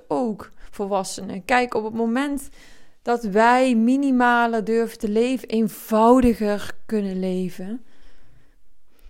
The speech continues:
door oog te hebben voor hoe we ons voelen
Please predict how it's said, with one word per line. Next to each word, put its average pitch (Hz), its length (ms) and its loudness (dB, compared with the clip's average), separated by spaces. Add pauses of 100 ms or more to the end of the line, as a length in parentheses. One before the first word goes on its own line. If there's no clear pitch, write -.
(440)
door 226 360 4
oog 320 300 8
te 240 140 0
hebben 214 340 2
voor 208 140 2
hoe 220 200 2
we 208 60 2
ons 196 240 -4
voelen 240 600 0